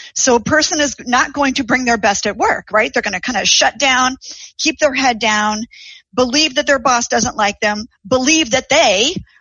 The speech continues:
are not valued, and their behavior is now going to change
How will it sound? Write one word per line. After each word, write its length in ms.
are 120
not 280
valued, 680
and 200
their 400
behavior 800
is 160
now 200
going 240
to 100
change 720